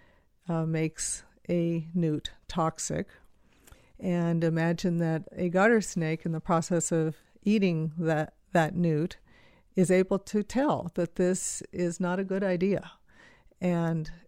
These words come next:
uh, lets it go. In fact, humans have, have observed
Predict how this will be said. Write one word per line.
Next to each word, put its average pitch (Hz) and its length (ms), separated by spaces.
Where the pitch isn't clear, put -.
uh, 165 540
lets 185 440
it 175 140
go. 170 380
In 180 120
fact, - 500
humans 180 520
have, 160 280
have 175 240
observed 170 880